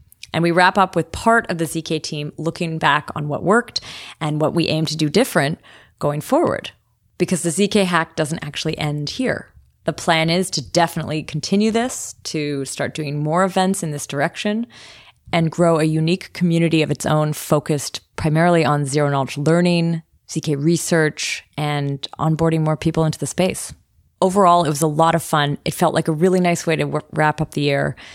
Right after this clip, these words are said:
And I don't think I'm alone in thinking that, you know, this coming year for Z K is going to be very, very exciting. But I am also very, very tired right now, as you may also be as the year comes to a close.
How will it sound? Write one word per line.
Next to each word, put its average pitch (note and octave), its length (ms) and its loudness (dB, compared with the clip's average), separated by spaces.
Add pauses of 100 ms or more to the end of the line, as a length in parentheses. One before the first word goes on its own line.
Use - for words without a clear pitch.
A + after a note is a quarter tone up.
(300)
And D3 400 -2 (500)
I D#3+ 80 2
don't G3 220 4
think G3 160 2
I'm F3+ 100 2
alone D#3 260 2
in D3+ 120 0
thinking C#3+ 400 -2
that, - 280 -2 (200)
you E3 100 -2
know, D3+ 100 -2
this D3+ 180 -2
coming E3+ 280 2
year D3+ 220 0
for - 120 -6
Z C#3 200 -4
K C3+ 340 -2
is - 160 -10
going C#3+ 200 -4
to - 60 -10
be D3 100 -4
very, C3 260 -2
very - 180 -6
exciting. - 500 -8 (1700)
But A3+ 180 2
I A#3 100 4
am A3+ 120 4
also F#3+ 260 0
very, D3+ 260 0
very C#3+ 220 -2
tired C#3 420 -4
right D3 160 -4
now, D3 320 -4 (500)
as D#3+ 240 2
you G#3 140 4
may G3+ 180 6
also E3 320 2
be D#3+ 260 2
as D3+ 200 2
the D#3+ 140 -2
year D3+ 260 0
comes D3+ 300 -2
to - 100 -2
a D3+ 40 -2
close. C#3 420 -4